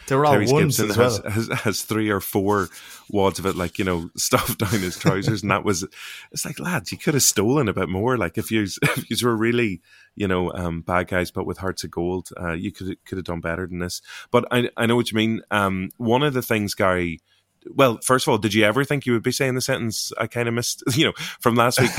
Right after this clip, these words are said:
Speaker 1: <laughs>
Speaker 2: or the other day, having never seen a Vin Diesel film, to finding yourself in a position where you're saying, "I kinda wish Vin Diesel was in this one. I miss Vin Diesel, man."
Speaker 1: Yeah.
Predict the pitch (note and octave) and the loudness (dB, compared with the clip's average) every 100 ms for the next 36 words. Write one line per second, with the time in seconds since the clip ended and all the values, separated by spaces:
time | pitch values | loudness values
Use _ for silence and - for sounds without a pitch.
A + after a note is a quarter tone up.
0 | D3 G2+ - G#2+ G2+ A#2 A#2 A2+ A2+ A#2 | 2 2 2 4 4 4 4 4 2 2
1 | A2+ G#2+ G#2 G#2 G#2 B2 A2 G#2+ G#2 G2 | 2 2 2 2 2 2 0 0 0 2
2 | G2 G#2+ F#2+ G#2+ G2 F#2+ - F#2 G#2 F#2+ | 0 0 0 0 -2 -4 -4 0 0 0
3 | F#2 F2+ G2+ F#2+ F#2+ F2 E2+ F2+ - F2+ | 0 -2 -2 -2 -4 -6 -4 -4 -4 -4
4 | E2+ E2+ - F#2 E2+ - - - _ _ | -4 -4 -4 -4 -4 -12 -20 -20 _ _
5 | _ _ - F3 G#3+ G2+ D#2+ - - - | _ _ -12 -10 -10 -10 -8 -8 -10 -14
6 | _ _ - F2 E2 E2+ G#3+ B3 F#2+ F#2+ | _ _ -10 -10 -10 -8 -6 -4 -4 -4
7 | F2+ - - A2+ A2+ D#3 - - A#2 A#2 | 0 2 2 2 0 0 -2 -4 -2 -2
8 | - C4+ F#3+ C3+ C3+ C#3 B2+ G#2 | -4 -6 -4 0 2 2 2 -2